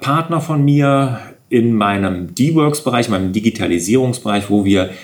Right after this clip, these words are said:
kleinen mittelständischen Unternehmen helfen bei der Digitalisierung.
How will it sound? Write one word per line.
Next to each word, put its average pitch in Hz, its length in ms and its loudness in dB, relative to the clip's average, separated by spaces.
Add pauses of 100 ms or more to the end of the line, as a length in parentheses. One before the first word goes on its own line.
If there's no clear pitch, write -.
(120)
kleinen 131 340 0
mittelständischen 104 640 -2
Unternehmen 95 800 0 (100)
helfen 95 680 -2
bei 82 160 -6
der 92 140 0
Digitalisierung. 98 1120 -2